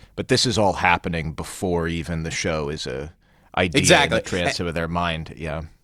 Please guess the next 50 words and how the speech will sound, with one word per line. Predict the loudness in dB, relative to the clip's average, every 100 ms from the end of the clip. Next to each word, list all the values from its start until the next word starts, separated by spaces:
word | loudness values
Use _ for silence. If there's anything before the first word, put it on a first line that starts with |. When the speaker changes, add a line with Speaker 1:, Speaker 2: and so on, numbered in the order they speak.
| 0
Speaker 2:
And | 2
s-, | 2 0
they, | 2 6 6 6
and | 2 2
she, | 4 4 4
they | 4 4
layer | 6 6 6 6 4
this | 4 4 4 2 2
while | 2
she | 2 2 4
is | 4 2 2
going | 4 4
through | 4 2 2
this | 0 2
week. | 2 4
She's | 0 0 0
thinking | -2 -2 -6 -2
back | 0 0 -4 -4
to | -4
how | 0 0 0
did | 2
they |
Speaker 1:
Right, | 0 0
Speaker 2:
get | -2
Speaker 1:
right. | -2
Speaker 2:
together | -2 -2 -4 -6 -8
and | -10 -4
what | 0 0
was | 0 -4
it | -6
about | -4 -2 -2 -4
them, | -10 -8 -8 -10 -10
and, | -10 -10 -4
you | -4
know. | -4
And | -6
so | -4 -4
you | -2 -2
get, | 4 2 2
you | -4
get | -2 -2
that | -2
moment | -2 -4 -4
actually | -4 -6 -6
very, | -4 -4
very | -4 -8 -8
late | -8 -8 -8
in | -12
the | -12
film. | -14 -14 -16